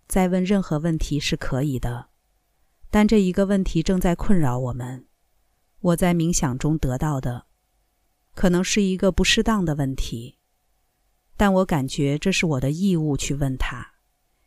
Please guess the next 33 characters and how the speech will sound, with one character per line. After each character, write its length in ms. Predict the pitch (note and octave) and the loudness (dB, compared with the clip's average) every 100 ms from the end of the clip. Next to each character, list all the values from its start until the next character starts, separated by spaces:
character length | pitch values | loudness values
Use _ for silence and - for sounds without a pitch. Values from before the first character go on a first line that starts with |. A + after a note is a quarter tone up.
| _ - | _ -6
因 200 | F#3 F3+ | -2 2
为 160 | F3 | 2
他 180 | F3 F#3 | 2 0
对 220 | E3+ F3 | 2 2
于 120 | D3+ D#3+ | 2 0
该 200 | F#3 F3+ | 0 0
器 260 | - F#3 | 0 0
皿 340 | D#3 B2+ A#2 - _ | 0 -2 -6 -12 _
与 160 | F3 F3 | 0 2
我 160 | D#3+ | 2
们 100 | D3 | 2
的 120 | D#3 | 2
心 220 | E3+ - F#3+ | 0 0 0
理 120 | C#3+ | -2
状 260 | - F3 | 0 0
态 360 | D3 - C#3 - _ | 0 -2 -6 -10 _
都 140 | - F3 | 0 0
是 140 | F3+ | 0
中 200 | - F#3 | 0 0
心 240 | - F#3+ | 0 0
的 100 | F#3 | 0
问 200 | C#3+ C3 | -2 -2
题。 420 | C3 - A#2 A2 _ _ _ _ _ _ _ _ _ _ _ _ _ _ _ _ - | -4 -6 -8 -12 _ _ _ _ _ _ _ _ _ _ _ _ _ _ _ _ 0
它 140 | G#3 | 0
和 160 | G3 G3+ | 2 2
我 100 | E3+ | 2
们 160 | D3 D3+ | 2 0
的 120 | F3 | 0
两 220 | D#3 C3 | -2 -4
只 140 | - | -2
猫 240 | F#3 F#3+ G3 | 0 2 2
有 140 | C3+ | 0
关。 400 | A#2+ C#3+ B2+ D3 | -2 -4 -4 -10